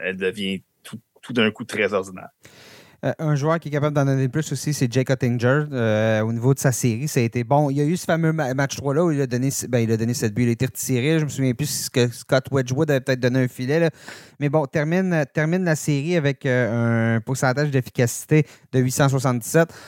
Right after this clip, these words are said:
Speaker 2: Je veux dire, lui aussi, là, si ça clique, là, puis on revient avec des chiffres dans les neuf cent vingt, là, ça va être assez, euh, assez dangereux pour les Golden Knights. Et ce qui a beaucoup aidé, c'est que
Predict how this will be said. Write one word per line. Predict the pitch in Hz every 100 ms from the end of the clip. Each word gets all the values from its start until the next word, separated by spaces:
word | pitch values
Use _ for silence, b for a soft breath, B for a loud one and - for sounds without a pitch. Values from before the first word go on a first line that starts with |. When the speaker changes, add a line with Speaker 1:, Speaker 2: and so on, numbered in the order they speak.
| B B
Speaker 2:
Je | 127
veux |
dire, | 135 139
lui |
aussi, | 185 156 - 196
là, | 160
si | 143 -
ça | 143
clique, | - 165 196 180
là, |
puis | 165 143
on |
revient | 127 147
avec | 151 131
des | 127
chiffres | 113 160
dans | 147
les | 127 123
neuf | 123
cent | - 131 113
vingt, | 104 131 156
là, | 147 143 B B
ça | - 117
va | 104 113 117 127
être | 123
assez, | 113 - 131 135 131 123
euh, | 113 107 104 101 98 92
assez | 107 143
dangereux | 131 127 120 139
pour | 139
les | 123
Golden | 123 113 113 113
Knights. | 139 185 - B B B B -
Et | 131 -
ce | -
qui | - -
a |
beaucoup | 143 139 185
aidé, | 160 156
c'est | 220
que | 156